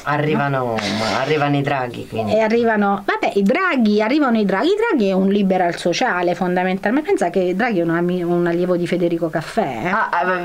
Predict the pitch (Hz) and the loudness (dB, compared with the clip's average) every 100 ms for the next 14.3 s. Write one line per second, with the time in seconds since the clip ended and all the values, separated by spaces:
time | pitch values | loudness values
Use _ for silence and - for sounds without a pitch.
0 | - 202 233 226 240 247 - 294 254 277 | 0 0 0 0 0 0 0 2 0 0
1 | 320 311 294 285 - 262 269 294 277 277 | 0 2 2 0 0 0 2 2 2 2
2 | 262 254 240 240 311 208 220 - 208 - | 2 0 2 2 2 0 0 2 2 2
3 | 262 269 269 277 269 269 262 262 262 254 | 2 2 2 2 2 2 2 2 0 0
4 | 254 - 202 185 170 160 156 - - - | 0 0 0 2 2 0 0 -4 -6 -4
5 | 330 - - - - - - - - 214 | -4 -4 -8 -8 -10 -6 -6 -6 -2 2
6 | 202 190 185 185 185 180 185 190 370 359 | 4 2 2 2 2 2 0 0 2 2
7 | 220 226 381 453 571 359 226 269 302 214 | 2 2 0 0 0 0 2 2 0 0
8 | - 196 196 196 202 196 156 160 196 151 | 0 -2 0 2 2 2 2 0 0 0
9 | 147 156 170 180 180 233 247 359 370 254 | 0 0 0 0 0 0 0 0 0 0
10 | 196 175 175 226 196 180 175 185 185 180 | 0 0 0 0 0 0 0 2 0 2
11 | 180 170 175 165 170 180 175 143 139 - | 0 0 0 0 0 -2 -2 -2 -4 -4
12 | - 196 185 180 180 180 170 196 208 175 | -4 -2 0 0 0 0 0 2 2 2
13 | 214 - - 190 185 185 175 170 147 - | 0 0 2 0 0 0 0 -2 -2 0
14 | 359 349 226 | 2 2 2